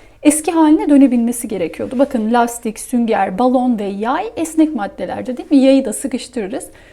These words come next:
Bıraktığımızda kendi eski haline geri döner. Devam edelim. Kırılganlık.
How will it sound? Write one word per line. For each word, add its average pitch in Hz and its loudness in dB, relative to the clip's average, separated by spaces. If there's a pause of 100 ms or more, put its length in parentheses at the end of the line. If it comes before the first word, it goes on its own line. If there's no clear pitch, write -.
(200)
Bıraktığımızda 220 2
kendi 269 0
eski 277 -4
haline 233 -2
geri 247 -2
döner. - -12 (1900)
Devam 320 2
edelim. 262 0
Kırılganlık. 233 0